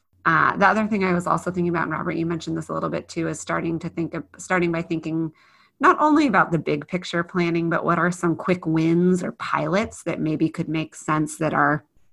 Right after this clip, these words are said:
not as big a lift as a way to get started. And those also are great ways to build trust and relationships, uh, by having folks roll up their sleeves together rather than just sitting and planning at the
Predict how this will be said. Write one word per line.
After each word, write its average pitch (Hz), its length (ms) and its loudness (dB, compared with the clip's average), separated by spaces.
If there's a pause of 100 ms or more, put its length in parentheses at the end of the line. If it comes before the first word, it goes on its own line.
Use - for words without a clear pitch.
not 165 240 6
as 160 140 0
big 165 240 -4
a 160 100 4
lift 156 640 0
as 165 160 2
a 151 80 0
way 147 140 0
to 147 100 -4
get - 240 -6
started. 196 500 -2 (640)
And 165 640 2 (320)
those 175 240 4
also 180 640 4
are 151 480 2 (300)
great 160 340 0
ways 156 360 -2
to 160 160 -4
build 160 340 2
trust - 340 0
and 160 140 0
relationships, - 960 -4 (100)
uh, 151 160 4
by 160 120 -2
having 143 320 -2
folks 147 320 -4
roll 147 180 -2
up 143 140 -8
their 147 120 -2
sleeves 151 420 -4
together 143 460 -4
rather 135 360 -4
than 143 200 -4
just - 220 -8 (220)
sitting 165 340 2
and 170 240 0
planning 156 420 0
at 151 140 -6
the 165 220 -2